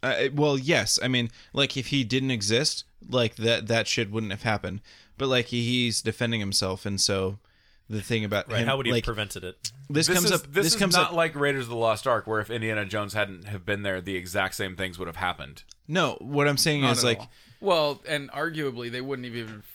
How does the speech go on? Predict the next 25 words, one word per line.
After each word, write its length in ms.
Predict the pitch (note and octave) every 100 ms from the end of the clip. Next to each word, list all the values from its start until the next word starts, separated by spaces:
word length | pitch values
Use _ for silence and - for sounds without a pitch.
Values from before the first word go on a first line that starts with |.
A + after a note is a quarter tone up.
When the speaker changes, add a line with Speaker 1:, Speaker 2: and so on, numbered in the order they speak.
| -
Speaker 4:
found 340 | F3+ C3+ C#3
Speaker 1:
the 80 | C#3+
Speaker 4:
the 60 | A2+
Speaker 1:
thing 180 | E3+ F#3
Speaker 4:
right 60 |
Speaker 1:
about 280 | F3+ D3+ G#2+
Speaker 4:
room. 100 | A2
Speaker 1:
Clark 340 | - C#3 D3 C3+
at 100 | A2+
this 180 | B2
point, 300 | - D3 D3+
and 120 | A2+ A2+
the 60 |
reason 280 | A2+ B2 C3
I 100 | A2+
think 220 | - A#2
that 120 | A2+
they 160 | A2 F#2+
hi-, 180 | G#2 -
they 360 | G#2+ A2 G#2+ G2+
really 340 | G#2 A2+ A2
don't 320 | G2+ G#2+ A2+ -
call 300 | - A2+ A2+
him 240 | A#2 A#2 G#2+
Superman 720 | - A#2 A#2+ A#2 A#2 B2+